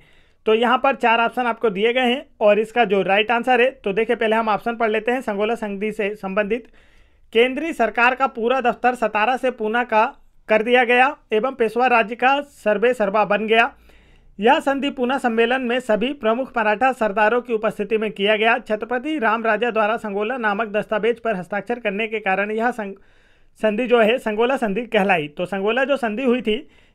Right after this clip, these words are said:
यह सत्रह सौ पचास में हुई थी और इसका आंसर है उपरोक्त सभी सही हैं। चलिए आगे बढ़ते हैं नेक्स्ट क्वेश्चन की ओर।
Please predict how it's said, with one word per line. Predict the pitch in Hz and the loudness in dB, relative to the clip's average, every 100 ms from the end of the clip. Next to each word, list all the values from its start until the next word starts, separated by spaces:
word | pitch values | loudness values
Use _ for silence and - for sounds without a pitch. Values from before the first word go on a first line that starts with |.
| - | -4
यह | 190 254 | 2 4
सत्रह | - 208 233 247 | 2 -2 0 0
सौ | 254 | -2
पचास | 226 226 233 254 | -2 2 0 0
में | |
हुई | 247 247 | -2 -2
थी | 233 277 | -4 -2
और | 233 214 | 0 0
इसका | 226 254 | 0 -2
आंसर | 220 226 214 | 2 2 2
है | 254 | 0
उपरोक्त | 220 220 254 254 | -2 0 0 -2
सभी | 277 208 208 302 | -2 -2 -2 -4
सही | - 196 185 | -2 0 0
हैं। | 170 151 135 - | -2 -8 -14 -8
चलिए | 190 220 | -2 2
आगे | 220 226 | 2 0
बढ़ते | 240 233 269 | -4 -6 -6
हैं | |
नेक्स्ट | 220 196 208 | -4 -4 -6
क्वेश्चन | 214 214 226 | -6 -6 -6
की | 226 | 2
ओर। | 233 269 | 2 2